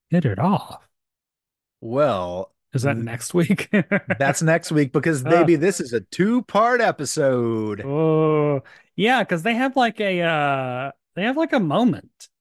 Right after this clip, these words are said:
Speaker 1: of, like, tension where they're, like, really yelling at each other, and then she apologizes to him.
Speaker 2: 'Cause she re-, she really laid into him.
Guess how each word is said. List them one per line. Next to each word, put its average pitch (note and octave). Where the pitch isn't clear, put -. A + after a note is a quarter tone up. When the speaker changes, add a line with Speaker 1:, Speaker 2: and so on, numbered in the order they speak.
Speaker 1:
of, D#3+
like, D#3+
tension B3
where F#3+
they're, E3
like, C#3+
really D3
yelling C#3
at F3+
each E3+
other, G#3
and C#3+
then A3
she C#4+
apologizes -
to -
him. -
Speaker 2:
'Cause -
she C4+
re-, A#2+
she -
really A#2+
laid A2+
into F#2
him. E2